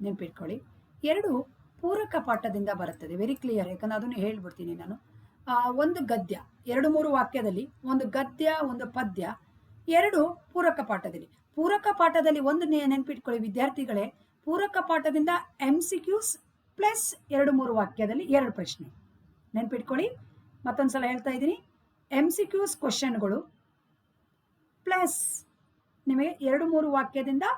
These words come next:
ಎರಡು ಕ್ವಶನ್ ಬರುತ್ತದೆ. ಇದು ಎಲ್ಲಿ? ಪಠ್ಯ ಪೂರಕ ಅಧ್ಯಯನದಿಂದ ಬರುತ್ತದೆ, ನೆನ್ಪಿಟ್ಕೊಳ್ಳಿ. ಓಕೆ, ಆ, ನೆಕ್ಸ್ಟ್ ಎಲ್ಲ same as it is.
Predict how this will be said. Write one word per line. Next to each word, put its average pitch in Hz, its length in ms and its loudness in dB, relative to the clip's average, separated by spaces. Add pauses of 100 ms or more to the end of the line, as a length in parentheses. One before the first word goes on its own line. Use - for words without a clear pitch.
(180)
ಎರಡು 262 280 2
ಕ್ವಶನ್ 214 340 -4
ಬರುತ್ತದೆ. - 420 -10 (400)
ಇದು 277 180 0
ಎಲ್ಲಿ? 285 480 -2 (160)
ಪಠ್ಯ 262 260 -2
ಪೂರಕ 240 340 -4
ಅಧ್ಯಯನದಿಂದ 185 600 -4
ಬರುತ್ತದೆ, 185 360 -8
ನೆನ್ಪಿಟ್ಕೊಳ್ಳಿ. - 580 -6 (640)
ಓಕೆ, 247 140 -12 (680)
ಆ, 277 140 2
ನೆಕ್ಸ್ಟ್ 294 300 -2
ಎಲ್ಲ 302 100 0 (160)
same 247 160 -4
as 220 280 -4
it - 80 -12
is. - 160 -10